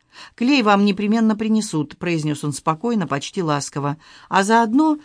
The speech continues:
рекомендую просмотреть газетки. Думаю, кое-чего полезного там вычитаете".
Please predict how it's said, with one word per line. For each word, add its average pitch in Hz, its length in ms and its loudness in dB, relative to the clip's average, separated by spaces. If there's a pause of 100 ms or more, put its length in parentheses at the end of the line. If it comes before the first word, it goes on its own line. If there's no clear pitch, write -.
(160)
рекомендую 262 680 2
просмотреть 214 560 -4
газетки. 156 500 0
Думаю, 202 460 0 (280)
кое-чего 247 520 2
полезного 202 580 0
там 185 240 2
вычитаете". 151 760 0